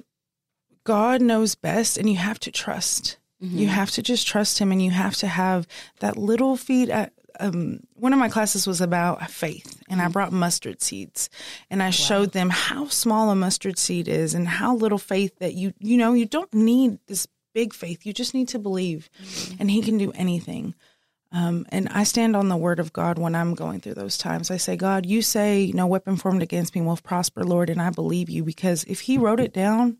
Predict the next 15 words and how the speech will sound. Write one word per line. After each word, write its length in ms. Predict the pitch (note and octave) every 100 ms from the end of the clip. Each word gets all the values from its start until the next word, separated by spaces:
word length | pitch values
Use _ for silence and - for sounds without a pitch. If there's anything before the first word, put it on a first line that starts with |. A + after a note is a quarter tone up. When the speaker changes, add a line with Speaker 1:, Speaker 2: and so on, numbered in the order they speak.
| -
Speaker 2:
Mm-hmm. 180 | F3 F3+
Speaker 1:
that's 180 | B3 -
his 160 | D#4+
word, 200 | A#3 A#3+
that's 160 | G3+ G#3+
his 160 | B3 G3+
law. 220 | F#3+ F#3+
He's, 240 | F3 F#3+
it's 160 | - -
not 140 | A3
gonna 120 | C4 A#3+
come 320 | A#3 G3+ - _
back 220 | F#3+ F#3 E3
void. 400 | E3 E3+ D#3 -
Speaker 2:
Mm-hmm. 420 | - F#3 F#3 F3